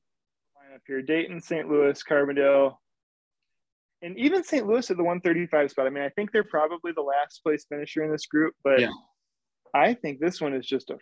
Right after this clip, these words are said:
Speaker 1: free-for-all.
Speaker 2: I
Speaker 1: I
Speaker 2: agree.
Speaker 1: don't, I don't, who's coming out of the group?
Speaker 2: I'm gonna, I'm gonna take Carbondale coming out of the group, but I think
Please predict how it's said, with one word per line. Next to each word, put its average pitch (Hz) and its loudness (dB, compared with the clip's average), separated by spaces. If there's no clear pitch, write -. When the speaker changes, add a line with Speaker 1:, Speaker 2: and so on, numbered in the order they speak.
Speaker 1:
free-for-all. - -2
Speaker 2:
I 202 4
Speaker 1:
I 226 6
Speaker 2:
agree. 160 6
Speaker 1:
don't, - 2
I 165 6
don't, 190 0
who's 226 0
coming 226 0
out 220 4
of 214 0
the 214 0
group? 233 -4
Speaker 2:
I'm 175 4
gonna, 214 0
I'm 214 4
gonna 240 4
take 240 0
Carbondale 208 2
coming 202 -2
out 190 0
of 185 -4
the 196 -4
group, 208 -2
but 151 0
I 165 4
think 196 -8